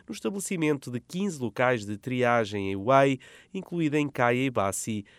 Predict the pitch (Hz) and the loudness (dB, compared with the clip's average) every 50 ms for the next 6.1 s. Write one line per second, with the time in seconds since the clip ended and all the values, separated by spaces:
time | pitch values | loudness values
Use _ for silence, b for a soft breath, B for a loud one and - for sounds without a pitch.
0 | b b b _ 127 123 123 123 123 131 127 120 113 127 127 123 107 101 98 92 | b b b _ -2 0 0 2 2 4 4 4 4 4 2 2 2 0 -4 -4
1 | - b b b b b _ - 208 190 147 - 110 95 - - 107 101 92 104 | -6 b b b b b _ 0 0 0 0 -2 -4 -4 -2 -2 -4 -4 -2 -2
2 | 95 92 90 95 95 98 95 - - - b b b b b 107 98 - 110 104 | -4 -4 -4 -4 -4 -4 -4 -6 -8 -14 b b b b b -8 -6 -4 -2 -2
3 | 90 87 - - 104 98 110 127 - 180 160 - 165 147 135 127 131 135 131 120 | -2 -4 -6 -8 -6 -4 -4 -2 0 0 0 4 6 6 6 8 8 6 6 6
4 | b b b b - 196 185 208 220 208 156 131 120 107 101 101 - _ - 151 | b b b b -6 -4 -2 0 -2 0 2 2 4 4 4 2 -2 _ 2 4
5 | 165 165 165 - - 131 117 - - - 151 143 131 117 - - 131 127 131 127 | 4 4 2 0 -4 -6 -6 -6 -6 -4 -2 0 0 -2 0 0 0 2 2 0
6 | 120 - | -2 -6